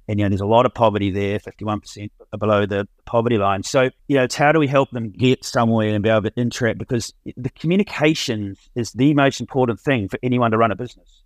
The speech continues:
and to set up a business and to find a job. And, and it was so important that this thing is in reach of everyone in the world. So I was really proud of, of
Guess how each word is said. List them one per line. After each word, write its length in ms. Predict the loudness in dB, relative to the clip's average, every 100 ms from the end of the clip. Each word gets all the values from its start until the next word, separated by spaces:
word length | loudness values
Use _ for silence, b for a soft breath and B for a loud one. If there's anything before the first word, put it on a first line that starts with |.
| -8
and 120 | -6
to 80 | -4
set 200 | -2 0
up 100 | 0
a 40 |
business 460 | -2 -4 -4 -14 _
and 120 | -10 -8
to 100 | -10 -14 _ _ 0
find 240 | 4 4
a 20 |
job. 520 | 2 0 2 0 -4 -8
And, 280 | -6 -4 -6 -6
and 120 | -4
it 80 | -4
was 140 | -6
so 460 | -12 -18 -2 2 2
important 440 | 2 0 0 0
that 140 | -6 -8
this 180 | -8
thing 200 | -4 -4
is 120 | -4 -4
in 120 | -2
reach 280 | 0 -2 -4
of 80 |
everyone 320 | -6 -4 -4 -6
in 60 |
the 80 | -4
world. 280 | -4 -4 -6 -4
So 100 | 0
I 20 |
was 100 | 2
really 200 | 4 2
proud 400 | 2 0 2 2
of, 200 | 0 -4 _ -14 -4
of 340 | -2 -2 -4